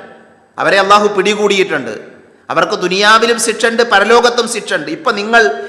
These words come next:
വിശ്വാസികളായ ആളുകൾ ഉപദ്രവിച്ചുകൊണ്ടിരിക്കുകയാണ്, പീഡിപ്പിച്ചുകൊണ്ടിരിക്കുകയാണ്. നിങ്ങൾ അതിൽ നിന്ന് തൗബ ചെയ്തിട്ടില്ല എങ്കിൽ, ഖേദിച്ചു മടങ്ങിയിട്ടില്ല എങ്കിൽ, അള്ളാഹുവിലേക്ക് തിരിഞ്ഞിട്ടില്ല എങ്കിൽ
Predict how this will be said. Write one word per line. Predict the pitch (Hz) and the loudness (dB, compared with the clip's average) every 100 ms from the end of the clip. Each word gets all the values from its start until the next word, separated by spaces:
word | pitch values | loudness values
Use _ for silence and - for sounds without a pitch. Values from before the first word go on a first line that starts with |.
| - 160 | -14 -10
വിശ്വാസികളായ | 156 220 226 240 233 226 226 | -4 2 2 2 0 2 4
ആളുകൾ | 214 220 226 208 | 4 4 2 0
ഉപദ്രവിച്ചുകൊണ്ടിരിക്കുകയാണ്, | 185 214 240 240 240 240 233 202 180 | 0 0 2 0 2 0 0 -2 -4
പീഡിപ്പിച്ചുകൊണ്ടിരിക്കുകയാണ്. | 160 214 226 233 240 233 208 190 156 117 - - - _ _ | -4 -6 -6 -4 -2 -2 -4 -4 -6 -8 -16 -20 -20 _ _
നിങ്ങൾ | 151 202 214 | -4 2 4
അതിൽ | 214 214 | 4 0
നിന്ന് | 208 185 | -2 0
തൗബ | 196 208 226 233 | 4 6 6 6
ചെയ്തിട്ടില്ല | 233 226 220 214 208 202 | 4 2 0 0 2 2
എങ്കിൽ, | 196 185 165 135 110 - - _ _ _ 175 | 2 -2 -6 -10 -14 -20 -20 _ _ _ 0
ഖേദിച്ചു | 208 226 220 240 | 2 2 0 2
മടങ്ങിയിട്ടില്ല | 214 233 247 240 233 226 220 214 | 4 4 2 -2 0 0 2 2
എങ്കിൽ, | 208 190 175 156 | 0 -2 -4 -2
അള്ളാഹുവിലേക്ക് | 170 196 220 226 233 226 233 220 | 0 2 2 2 0 2 -2 -4
തിരിഞ്ഞിട്ടില്ല | 214 233 254 240 233 220 | -4 -2 -2 2 2 4
എങ്കിൽ | 208 180 139 | 2 -2 -8